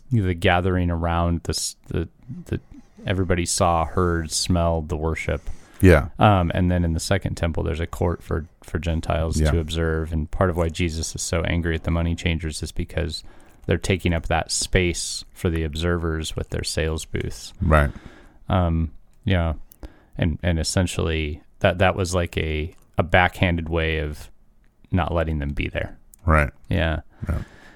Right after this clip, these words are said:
Speaker 1: Yeah, no, for sure. Uh, the, the other interesting, just on sexuality, I don't wanna forget this, an article came out about, um, Southern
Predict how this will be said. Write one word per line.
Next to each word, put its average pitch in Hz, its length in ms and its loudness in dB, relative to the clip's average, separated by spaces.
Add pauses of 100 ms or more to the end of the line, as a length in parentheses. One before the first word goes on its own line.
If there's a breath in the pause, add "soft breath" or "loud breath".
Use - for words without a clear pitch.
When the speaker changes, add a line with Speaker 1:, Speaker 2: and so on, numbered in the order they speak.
(320 loud breath)
Speaker 1:
Yeah, 127 540 6
no, 120 320 8
for 98 180 0
sure. 113 500 4
Uh, 110 140 6
the, 127 260 6
the 123 200 6
other 143 360 6
interesting, 113 440 4
just 98 220 0
on 90 100 0
sexuality, 92 540 0
I 80 40 0
don't 87 80 0
wanna 87 100 0
forget 92 320 -4
this, 82 220 -4
an 85 60 0
article 90 340 -2
came 82 300 -2
out 82 320 -2
about, 80 460 -2 (240)
um, 78 360 -2
Southern 101 1000 0